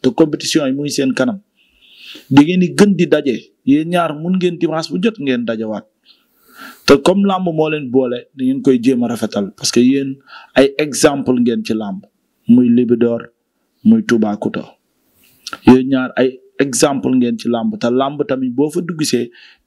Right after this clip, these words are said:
stade bi ñëpp jug yuuxu. War ngaa xam ni waroo ta def erreur ci biir làmb ji.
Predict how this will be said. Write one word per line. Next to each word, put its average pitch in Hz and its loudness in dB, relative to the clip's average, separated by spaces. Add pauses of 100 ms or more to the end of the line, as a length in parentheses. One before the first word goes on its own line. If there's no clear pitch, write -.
stade 147 0
bi 135 0
ñëpp 208 0 (120)
jug 139 -4
yuuxu. 135 0 (800)
War 131 6
ngaa 139 0
xam 135 -2
ni 131 4
waroo 131 0
ta 123 -2
def 117 -6
erreur 120 0
ci 113 -6
biir 110 -2
làmb 98 -2
ji. - -16